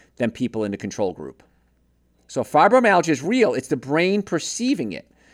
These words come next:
And now we have functional M R I studies proving that this is a real thing and the brain is reacting to it, hyperreacting to it. So a couple of things we need to do.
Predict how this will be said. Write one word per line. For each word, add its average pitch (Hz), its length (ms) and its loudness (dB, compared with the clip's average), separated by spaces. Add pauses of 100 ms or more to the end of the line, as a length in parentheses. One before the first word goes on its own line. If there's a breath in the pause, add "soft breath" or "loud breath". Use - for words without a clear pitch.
(160 soft breath)
And 131 160 0
now 180 220 4
we 220 100 4
have 170 160 2
functional 190 420 0
M 170 120 2
R 160 160 4
I 151 100 6
studies 156 400 0
proving 277 560 2 (1200)
that 131 180 0
this 135 180 0
is 127 120 -4
a 131 40 0
real 120 280 0
thing 135 240 -2
and 107 80 -4
the 104 40 -2
brain 127 320 0
is 113 140 -2
reacting 107 420 0
to 85 100 -12
it, - 40 -14
hyperreacting 98 640 -4
to - 120 -16
it. - 80 -16 (600 soft breath)
So - 140 2
a 147 60 4
couple 254 280 2
of 262 80 4
things 196 220 4
we 170 120 0
need 156 180 2
to 139 80 -10
do. 101 300 -2